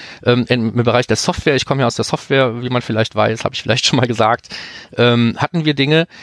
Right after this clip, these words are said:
die wir künstlich verlangsamt haben, ähm, weil wir wussten, dass die Leute sonst angerufen hätten und gesagt hätten, die, diese Funktion ist nicht in Ordnung.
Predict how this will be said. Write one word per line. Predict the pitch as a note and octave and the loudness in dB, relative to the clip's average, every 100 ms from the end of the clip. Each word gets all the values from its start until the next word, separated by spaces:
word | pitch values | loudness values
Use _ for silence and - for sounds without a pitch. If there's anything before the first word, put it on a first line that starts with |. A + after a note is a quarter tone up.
| - | -8
die | B2+ | -2
wir | C3 | 0
künstlich | - A#2 - C3+ | 2 -2 0 -2
verlangsamt | - B2 C3 B2+ A#2+ - | 0 0 2 0 0 0
haben, | G2+ G#2 C3 - _ _ - | 2 2 -2 -10 _ _ 0
ähm, | A2+ A2+ A2 G2 | 2 4 2 2
weil | A#2 | 0
wir | A#2+ A#2 | 2 2
wussten, | C#3 - | 0 0
dass | A#2+ - | -2 0
die | |
Leute | A#2 A2 A#2 A2 | 2 2 2 2
sonst | A2+ A2 - A#2+ | 2 0 0 -2
angerufen | C#3 A#2 A#2 A2 | 0 -2 0 0
hätten | G#2 A2 | 2 2
und | G#2+ | 0
gesagt | A2 A2 | 0 0
hätten, | A2 A2+ G2+ | 0 0 -2
die, | A2 | -4
diese | G#2 A2 - A#2+ A2+ | -6 -8 -6 -4 0
Funktion | C#3 - C3+ C3+ A#2+ | 0 2 2 4 2
ist | - - - | 0 -4 0
nicht | A#2+ - - | 0 0 -2
in | A#2 | 0
Ordnung. | A#2 A2 G2 | 2 2 -2